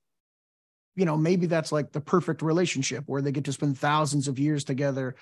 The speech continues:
Uh, but you see how it, like, sours things, and it ends up being a tragic story by the end where things,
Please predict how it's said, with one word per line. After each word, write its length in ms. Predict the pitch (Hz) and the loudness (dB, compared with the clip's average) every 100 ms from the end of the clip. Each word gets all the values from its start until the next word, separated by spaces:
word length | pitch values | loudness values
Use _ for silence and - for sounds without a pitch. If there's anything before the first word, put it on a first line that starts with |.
| - _ - | -20 _ -4
Uh, 260 | 151 143 139 | -2 -2 -4
but 260 | 127 160 | 0 2
you 80 | 151 | 2
see 180 | 143 196 | 2 4
how 180 | 170 151 | 6 4
it, 80 | |
like, 200 | 120 127 | 2 -2
sours 560 | - - - 160 127 139 | -2 2 2 2 0 -4
things, 360 | 139 120 123 135 | -4 -4 -4 -2
and 100 | 135 | 0
it 80 | |
ends 180 | 160 160 | 0 0
up 140 | 151 - | 0 -2
being 300 | 147 139 127 | 0 0 0
a 160 | 117 | -4
tragic 500 | - - 151 147 120 | -4 0 2 0 -4
story 360 | - 131 120 117 | -6 -4 -4 -4
by 200 | 123 127 | -4 -4
the 200 | 117 131 | -4 -4
end 300 | 143 123 120 | -2 -2 -6
where 380 | 127 123 120 120 | -6 -4 -2 -4
things, 460 | - 139 127 131 | -4 -2 -2 -4